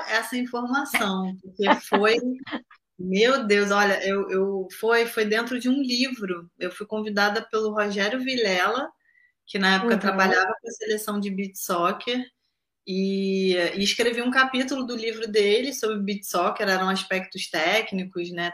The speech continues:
Speaker 1: táticos, e, e aí tinha parte psico-, ai, mas olha, se eu pudesse reescrever esse capítulo, <laughs> com certeza
Speaker 2: Isso
Speaker 1: eu
Speaker 2: foi em que
Speaker 1: faria.
Speaker 2: ano, Adriana? Foi que
Speaker 1: Menina,
Speaker 2: ano isso?
Speaker 1: nem lembro, Cris.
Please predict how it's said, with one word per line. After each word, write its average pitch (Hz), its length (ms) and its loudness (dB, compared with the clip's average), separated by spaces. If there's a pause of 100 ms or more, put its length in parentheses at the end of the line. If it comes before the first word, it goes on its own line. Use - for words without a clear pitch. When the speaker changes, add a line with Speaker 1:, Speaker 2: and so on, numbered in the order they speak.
Speaker 1:
táticos, 175 640 2
e, 170 320 -2
e 165 60 0
aí 170 160 2
tinha 180 360 -6
parte 180 240 -2 (220)
psico-, - 340 -10
ai, 202 180 -2
mas 214 160 -2
olha, 196 460 4 (260)
se - 120 -6
eu 190 60 -4
pudesse 226 380 2
reescrever 214 840 2
esse 214 140 -6
capítulo, 190 720 0
<laughs> - 180 -8
com - 140 6
certeza - 720 0 (340)
Speaker 2:
Isso 330 260 12
Speaker 1:
eu - 20 4
Speaker 2:
foi 320 180 12
em 659 60 12
que - 120 8
Speaker 1:
faria. 320 40 12
Speaker 2:
ano, 247 280 10
Adriana? 190 540 4 (280)
Foi 226 140 6
que 247 180 10
Speaker 1:
Menina, - 0 -
Speaker 2:
ano 247 260 6
isso? - 280 4
Speaker 1:
nem 302 100 -2
lembro, - 300 -14
Cris. 196 640 -4